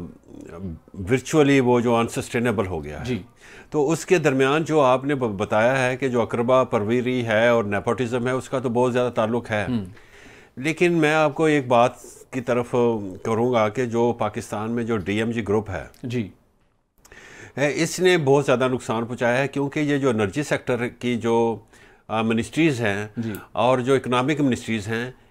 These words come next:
Speaker 1: इनमें इनका अमल दखल नहीं होना चाहिए। यहाँ पे स्पेशलिस्ट लोग होने चाहिए, from section officers से लेकर, सेक्शन
Speaker 2: Exactly।
Speaker 1: अफसर से लेकर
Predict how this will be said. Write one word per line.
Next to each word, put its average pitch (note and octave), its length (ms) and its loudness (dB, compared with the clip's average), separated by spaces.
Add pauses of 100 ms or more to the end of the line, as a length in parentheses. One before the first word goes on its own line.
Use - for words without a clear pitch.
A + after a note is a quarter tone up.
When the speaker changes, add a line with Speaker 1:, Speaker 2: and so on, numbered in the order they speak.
(120)
Speaker 1:
इनमें D#3+ 260 0
इनका D3+ 200 0
अमल C3+ 200 2
दखल C3+ 240 -2
नहीं C#3+ 120 0
होना A#2 180 0
चाहिए। C3 240 -2
यहाँ A#2+ 220 -2
पे B2 120 -6
स्पेशलिस्ट B2+ 560 -8
लोग A#2 220 0
होने A#2 220 -2
चाहिए, B2+ 520 -2 (400)
from C3+ 220 4
section - 340 0
officers D3+ 320 0 (920)
से C3 240 2
लेकर, B2 400 2
सेक्शन B2+ 260 0
Speaker 2:
Exactly। C#3 80 2
Speaker 1:
अफसर C3 200 0
से D3+ 140 0
लेकर B2+ 400 2